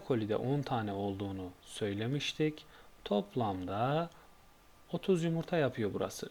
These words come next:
Üstüne sayalım. Otuz bir, otuz iki, otuz üç, otuz dört ve otuz beş. Toplamda otuz beş yumurtamız etti.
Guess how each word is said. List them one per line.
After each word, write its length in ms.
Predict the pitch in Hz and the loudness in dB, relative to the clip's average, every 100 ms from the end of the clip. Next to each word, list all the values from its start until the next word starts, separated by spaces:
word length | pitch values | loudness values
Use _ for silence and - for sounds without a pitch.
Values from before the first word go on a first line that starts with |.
| - | 0
Üstüne 400 | 196 - 135 123 | 0 2 0 0
sayalım. 560 | - 101 95 104 147 156 - - - | 0 -2 0 0 -2 -4 -14 -20 -2
Otuz 420 | 180 170 123 104 - | -2 2 0 -2 -2
bir, 300 | 117 143 - - - - - | -2 -2 -6 -14 -20 -10 -2
otuz 300 | 160 123 107 | -2 -2 -8
iki, 460 | 98 - 117 143 147 - - - | -10 -4 -2 -2 -4 -14 -20 -6
otuz 340 | 165 - 131 135 | -4 -2 -4 -4
üç, 120 | 143 - | -6 -2
otuz 360 | 156 147 123 117 | 0 2 0 -2
dört 280 | 143 151 170 | -2 -2 -2
ve 120 | 180 | 0
otuz 440 | 170 - 113 95 | 0 -2 -2 -2
beş. 320 | 92 - - - - - - - | -2 -2 -8 -10 -20 -20 -20 -10
Toplamda 920 | - 156 151 127 107 95 98 135 165 165 - - - - | 4 4 4 0 -4 -4 0 2 2 -2 -12 -20 -20 -18
otuz 320 | - - 104 | -10 -6 -4
beş 300 | 123 151 - | -2 -2 -2
yumurtamız 560 | 165 151 139 143 123 110 | -2 -2 -2 -2 0 0
etti. 360 | 104 - - | -2 -4 -6